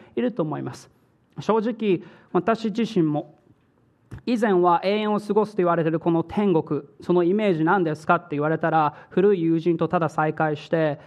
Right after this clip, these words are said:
そしてみんなで真っ白な雲の上に乗って、そしていつまでも主を賛美して、なんかするだけの、なんかそういった味気のないもの、そんなイメージを持っていたりもしました。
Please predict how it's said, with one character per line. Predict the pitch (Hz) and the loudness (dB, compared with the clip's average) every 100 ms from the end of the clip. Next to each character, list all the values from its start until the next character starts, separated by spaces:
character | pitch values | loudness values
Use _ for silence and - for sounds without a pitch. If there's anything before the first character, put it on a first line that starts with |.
| - - | -18 -4
そ | 180 | -4
し | - | 0
て | 165 | 0
み | 165 | 2
ん | |
な | 175 | 2
で | 165 | 0
真 | 156 | 0
っ | 151 | -2
白 | - 175 | 0 0
な | 156 | 0
雲 | 156 165 156 | 0 0 0
の | 151 | 0
上 | 156 | 0
に | 156 | 0
乗 | 143 143 | -2 -6
っ | - | -4
て、 | 156 147 - - - | -2 -2 -6 -20 -6
そ | 165 | -4
し | 156 | 0
て | 170 | -2
い | |
つ | 170 | 0
ま | 160 | -2
で | 151 | -2
も | 151 | -4
主 | - 151 | -2 -2
を | 147 165 165 - _ | -2 -2 -4 -6 _
賛 | - 160 147 | -2 0 0
美 | 143 | -6
し | - | -2
て、 | 156 143 - _ _ _ 170 | -2 -2 -6 _ _ _ -6
な | 170 | -4
ん | |
か | 160 - - | -4 -6 -8
す | 165 | -4
る | 165 | -2
だ | 160 - | -4 -2
け | 180 | 0
の、 | 156 143 | 0 -2
な | 160 | -2
ん | |
か | 156 143 | -4 -6
そ | - | -4
う | 160 | -4
い | |
っ | |
た | 170 - | -4 0
味 | 160 196 | 0 0
気 | 208 | -2
の | 196 185 | -2 0
な | 185 | 2
い | |
も | 165 156 | 0 -2
の、 | 139 - _ _ - _ _ | -6 -10 _ _ -20 _ _
そ | - | -2
ん | 202 | 0
な | 202 | 2
イ | 208 | 2
メ | 196 | 2
ー | |
ジ | 165 185 | 2 0
を | |
持 | 175 214 | 0 -2
っ | |
て | 214 160 | -2 -2
い | |
た | 208 | 0
り | 190 | 0
も | 147 | -2
し | - 156 | -4 -4
ま | 143 | -4
し | - | -8
た。 | 139 | -10